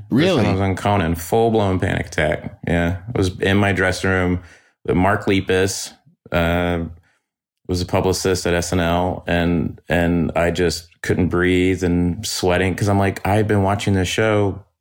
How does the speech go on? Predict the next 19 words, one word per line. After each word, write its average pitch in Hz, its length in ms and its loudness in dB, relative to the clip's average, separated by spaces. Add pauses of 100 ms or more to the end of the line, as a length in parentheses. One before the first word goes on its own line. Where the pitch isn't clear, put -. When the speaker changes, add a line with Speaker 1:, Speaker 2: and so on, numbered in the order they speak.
Speaker 2:
since 92 240 0
I 95 80 2
was 90 160 0
fifteen, 90 560 0
and 87 400 0 (920)
I, - 400 -6
I'm 95 160 2
about 87 240 0
to 90 80 -2
be 80 200 2
on 80 200 0
it, 98 260 0
and 87 160 2
I'm 82 100 2
Speaker 1:
Yeah. 80 300 0
Speaker 2:
the - 60 -10
second 87 320 0
guest," 87 480 0
and, 87 460 2